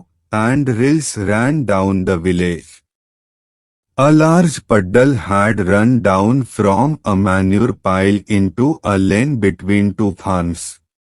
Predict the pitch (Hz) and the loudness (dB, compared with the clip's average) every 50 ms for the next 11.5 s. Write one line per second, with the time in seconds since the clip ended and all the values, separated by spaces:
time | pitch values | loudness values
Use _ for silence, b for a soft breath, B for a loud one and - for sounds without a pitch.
0 | _ _ _ _ _ _ _ _ _ _ _ _ _ _ _ _ - 156 180 190 | _ _ _ _ _ _ _ _ _ _ _ _ _ _ _ _ 0 2 4 4
1 | 185 - - 117 107 - - - 117 113 107 101 - - 139 156 147 123 107 101 | 4 4 2 0 0 0 0 0 0 2 2 0 0 0 0 0 0 0 0 0
2 | 90 90 98 98 - - - 101 92 85 - - 87 80 73 - _ _ _ _ | 2 2 2 0 0 -2 -2 -2 -2 -2 -2 -4 -4 -6 -6 -10 _ _ _ _
3 | _ _ _ _ _ _ _ _ _ _ _ _ _ _ _ _ _ _ _ _ | _ _ _ _ _ _ _ _ _ _ _ _ _ _ _ _ _ _ _ _
4 | - 135 143 156 151 160 170 170 180 190 196 185 - - 101 95 110 127 143 143 | 0 2 4 4 4 4 4 6 6 4 4 2 0 -2 0 2 2 2 2 0
5 | - - - _ - 107 101 - 98 101 104 107 104 82 85 95 90 87 - 110 | -6 -14 -4 _ 2 2 2 2 2 2 4 2 2 0 0 0 -2 0 0 0
6 | 110 135 160 - - 98 98 95 101 120 147 131 107 107 98 95 92 95 95 95 | 0 0 0 -2 -2 0 0 2 2 2 2 2 0 0 0 2 2 0 0 0
7 | - - 120 143 170 170 - - 110 101 98 87 87 123 165 147 113 95 87 80 | 0 0 0 0 0 0 0 0 2 2 2 2 2 0 0 0 0 0 0 0
8 | 90 98 85 - - 95 87 76 - 95 87 85 - - _ _ _ _ _ _ | -2 -2 -4 -4 -4 -4 -4 -2 -2 -2 -4 -4 -4 -10 _ _ _ _ _ _
9 | _ _ _ _ _ _ _ _ _ _ _ _ _ _ _ _ _ _ - - | _ _ _ _ _ _ _ _ _ _ _ _ _ _ _ _ _ _ -2 -2
10 | 151 160 - 185 196 208 202 - - 202 202 170 123 98 101 107 98 104 101 101 | -2 0 2 2 2 2 2 2 2 2 2 2 2 2 2 2 4 4 4 4
11 | 104 107 110 113 - - 139 151 156 160 | 4 2 2 0 0 2 2 2 2 2